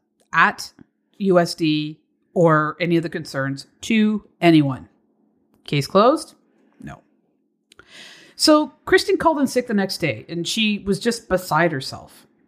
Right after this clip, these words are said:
Her friend, uh, Lisa, called a few days later to check on her, and she asked if she was afraid and if she wanted to come live with her to leave him. And Kristen said that she wasn't worried at all. Swango was a good person who cared about people.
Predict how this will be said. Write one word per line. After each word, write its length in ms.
Her 140
friend, 640
uh, 200
Lisa, 280
called 440
a 40
few 140
days 180
later 180
to 120
check 280
on 160
her, 220
and 100
she 140
asked 240
if 80
she 140
was 160
afraid 480
and 260
if 200
she 160
wanted 360
to 60
come 200
live 180
with 160
her 260
to 120
leave 260
him. 240
And 100
Kristen 340
said 220
that 120
she 160
wasn't 400
worried 320
at 80
all. 420
Swango 340
was 120
a 60
good 240
person 520
who 100
cared 260
about 200
people. 400